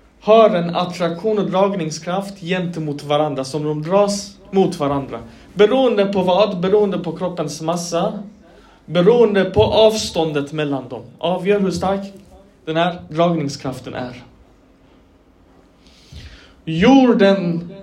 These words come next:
håller, vi är en kropp, jorden är en kropp. Jorden är större än oss och vi är nära jorden, så den håller oss kvar på jorden. Om vi lyckas sätta oss i en raket, åka upp,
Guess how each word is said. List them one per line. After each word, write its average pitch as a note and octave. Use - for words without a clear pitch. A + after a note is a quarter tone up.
håller, G3
vi D#3+
är F3+
en E3+
kropp, A3
jorden F#3
är D3
en C#3
kropp. -
Jorden F#3
är D#3+
större F#3+
än D#3+
oss -
och E3+
vi E3+
är E3
nära G#3
jorden, G#3
så G3+
den F#3
håller F3+
oss F#3
kvar F#3+
på E3+
jorden. C#3
Om A3+
vi A3
lyckas G3+
sätta G3
oss D#3+
i D#3+
en D#3+
raket, D#3
åka E3+
upp, F3